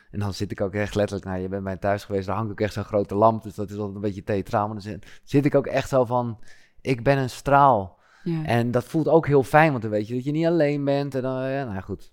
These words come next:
Speaker 1: het
Speaker 2: Ja.
Speaker 1: wordt allemaal misschien een beetje
Speaker 2: Nee,
Speaker 1: zweverig,
Speaker 2: heerlijk,
Speaker 1: maar,
Speaker 2: nee,
Speaker 1: eh,
Speaker 2: heerlijk,
Speaker 1: <laughs> oké.
Speaker 2: heerlijk, heerlijk.
Speaker 1: Oké.
Speaker 2: <laughs> Nou ja, dan is de community ook lekker zweverig. Daar gaan
Speaker 1: Nee.
Speaker 2: wij, eh, wel heel erg op aan.
Speaker 1: Oké,
Speaker 2: Nee, maar
Speaker 1: ja.
Speaker 2: super, super,
Speaker 1: Ja.
Speaker 2: super fijn dit, eh,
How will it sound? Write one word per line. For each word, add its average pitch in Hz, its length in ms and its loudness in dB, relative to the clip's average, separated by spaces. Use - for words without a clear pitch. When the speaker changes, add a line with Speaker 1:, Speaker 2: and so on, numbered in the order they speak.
Speaker 1:
het - 100 -10
Speaker 2:
Ja. 170 80 -6
Speaker 1:
wordt 104 140 -6
allemaal 95 220 -6
misschien 92 260 -10
een 82 80 -8
beetje 85 360 -8
Speaker 2:
Nee, 208 80 -2
Speaker 1:
zweverig, 262 340 0
Speaker 2:
heerlijk, 453 280 0
Speaker 1:
maar, - 160 -6
Speaker 2:
nee, 359 140 -2
Speaker 1:
eh, 403 60 0
Speaker 2:
heerlijk, 381 220 -4
Speaker 1:
<laughs> - 60 -2
oké. 302 40 -6
Speaker 2:
heerlijk, 349 280 -2
heerlijk. 311 600 -4
Speaker 1:
Oké. 110 240 0
Speaker 2:
<laughs> - 480 -4
Nou 294 120 0
ja, 240 80 0
dan 226 120 -2
is 233 80 -4
de - 340 0
community 208 520 -6
ook 196 80 -8
lekker 190 260 -6
zweverig. 185 420 -6
Daar 214 100 -6
gaan 208 180 -6
Speaker 1:
Nee. 104 80 0
Speaker 2:
wij, 294 420 0
eh, 233 60 -4
wel 220 100 -2
heel 214 200 -2
erg 214 160 -10
op - 140 -12
aan. 170 80 -2
Speaker 1:
Oké, 165 100 -4
Speaker 2:
Nee, 170 140 -4
maar 185 120 -8
Speaker 1:
ja. - 60 -12
Speaker 2:
super, 233 440 -2
super, 202 280 -4
Speaker 1:
Ja. 190 60 -20
Speaker 2:
super 208 320 -12
fijn 180 320 -6
dit, 170 260 -12
eh, 170 80 -4